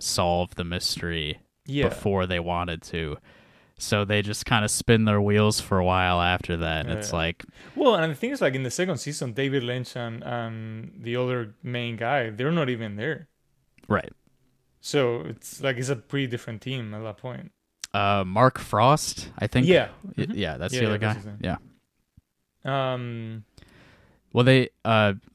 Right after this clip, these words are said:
Speaker 1: Lynch at least, I don't know if Mark Frost came back, but I know Lynch directs the last episode of season two.
Speaker 2: Oh, okay, okay. But yeah.
Speaker 1: It gets better, like, right at the
Speaker 2: Okay.
Speaker 1: end.
Speaker 2: Okay. <laughs> So yeah, I, I guess we should,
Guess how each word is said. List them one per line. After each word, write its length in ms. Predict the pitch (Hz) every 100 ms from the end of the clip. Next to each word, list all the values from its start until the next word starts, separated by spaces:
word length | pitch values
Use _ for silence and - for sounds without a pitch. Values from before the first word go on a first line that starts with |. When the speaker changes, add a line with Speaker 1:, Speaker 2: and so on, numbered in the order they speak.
| - -
Speaker 1:
Lynch 420 | 113 147 165 -
at 180 | 104 69
least, 320 | 92 90 -
I 120 | 101
don't 120 | 104
know 120 | 95 90
if 180 | -
Mark 220 | 98 90 -
Frost 360 | 92 87 -
came 180 | - 82
back, 260 | 78 76 -
but 160 | 98
I 120 | 87 92
know 180 | 98 87
Lynch 480 | 85 87 87 -
directs 560 | - 87 82 80 - - -
the 280 | 80 80
last 720 | 76 80 78 76 - - - - -
episode 500 | 76 - - 82 80
of 100 | 85
season 400 | - 85 - 80
two. 300 | - 90 90 - - - -
Speaker 2:
Oh, 220 | 170 175
okay, 180 | 147 131
okay. 220 | 107 107 110 _ _
But 100 | 120
yeah. 40 | - - _ _ _ -
Speaker 1:
It 100 | 127
gets 180 | 131 -
better, 460 | 104 87 73 - -
like, 200 | 87 -
right 160 | 82
at 120 | 80 -
the 60 |
Speaker 2:
Okay. 80 | 80
Speaker 1:
end. 220 | 78 80 - - - _ _
Speaker 2:
Okay. 200 | - 117 - - -
<laughs> 180 | 208 160
So 200 | 139 151
yeah, 200 | 127 123 117
I, 280 | 127 156
I 20 | 135
guess 300 | 143 - -
we 140 | 127
should, 360 | 120 123 110